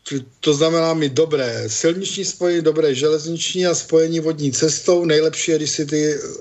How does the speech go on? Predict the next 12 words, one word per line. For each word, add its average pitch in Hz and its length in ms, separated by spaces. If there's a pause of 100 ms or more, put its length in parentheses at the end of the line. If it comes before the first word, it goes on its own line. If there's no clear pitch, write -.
(840)
dopravní 151 600
módy 143 360
konkurujou, 156 720 (200)
protože 131 340
je 139 100
tlak 123 280
na 123 120
ceny. 165 520 (520)
To 147 100
znamená, 147 420
vodní 147 220
doprava 143 440